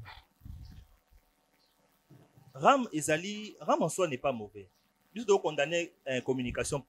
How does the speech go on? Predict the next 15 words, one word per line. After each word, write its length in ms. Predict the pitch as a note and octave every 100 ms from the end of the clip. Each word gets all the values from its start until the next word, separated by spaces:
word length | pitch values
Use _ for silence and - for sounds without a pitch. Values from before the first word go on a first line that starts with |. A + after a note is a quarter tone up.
| _ _
pour 100 | D3
nani. 260 | C3 A2+ G#2 G2 _
Communication 400 | - C#3+ C#3 C3
ezalaki 220 | C#3 C3
malamu 260 | B2 B2 A#2+
te 100 | A#2
pour 160 | - G#2+
nani. 220 | G2+ F#2+ _ _ _ - _ _ _ -
Parce 280 | D#3+ D#3
que, 320 | - C4 E3 A#2+ _ _ _ _ _ _ _ _ _ _ -
attente 360 | C3+ F#3+ F#3+
ezalaki 580 | C3+ C3 B2+ B2 C3 D3
malamu 320 | A2+ A#2 A2+ G#2
mingi 260 | G#2+ F#2+ -
te. 160 | G2+